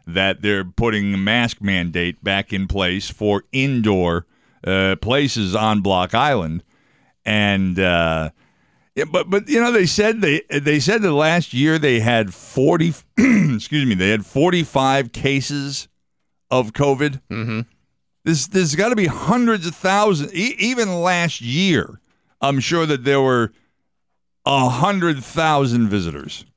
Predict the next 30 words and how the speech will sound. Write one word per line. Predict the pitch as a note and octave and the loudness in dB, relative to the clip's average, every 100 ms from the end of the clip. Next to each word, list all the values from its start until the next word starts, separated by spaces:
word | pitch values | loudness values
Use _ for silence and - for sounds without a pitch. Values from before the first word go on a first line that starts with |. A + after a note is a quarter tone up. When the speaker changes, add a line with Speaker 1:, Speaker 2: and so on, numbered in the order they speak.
| _ | _
Speaker 1:
Maybe | - A3 A3 | -4 0 0
not | F3+ C#3 | 0 -2
hundreds | - F#3 F#3 C#3 A#2 F#2+ | -2 0 2 2 0 -2
of | E2 | -4
thousands, | F2 D#2+ E2 G2 D3+ | -4 -4 -6 -8 -2
maybe | A#3+ A#3 | 0 0
a | F#3+ C3 | 0 -2
hundred | - F#3 E3+ D#3 | -4 -2 -2 -2
thousand | - C#3+ C#3 A2 G#2+ F2+ | -2 0 0 0 -2 -2
tops. | G2+ E2+ - - - _ _ _ _ - | -4 -4 -8 -14 -16 _ _ _ _ -4
And | B2+ | -2
they | C3 | 0
said | D3+ C3 | 0 0
they | B2+ | 0
had | A#2 | 0
forty-five | - F3+ G#3 G3+ C3+ D#3+ D3+ B2 | -4 0 2 2 0 -2 -2 -2
cases. | C#3 C#3 A#2 C3 - - _ - | -2 0 -2 -6 -8 -16 _ -2
They | B2 | -2
said | D3 A#2 | -2 -2
so | - F#3 | 0 0
far | D#3 E3+ D#3 | 2 0 2
this | D3+ B2+ C3+ | 0 0 0
year | D#3+ | 0
they've | C#3+ C#3 A#2+ | 2 0 0
had | C3+ C3+ A#2+ - _ _ _ - | 0 0 -2 -8 _ _ _ -4
a | C3 | -4
quarter | - - D#3+ F3 B2 F#2+ | -4 -2 2 4 4 2
of | E2+ | 0
that. | D2+ C#2 - - _ _ _ _ - | -4 -8 -10 -20 _ _ _ _ -2
Well, | D3+ D#3 | -2 -2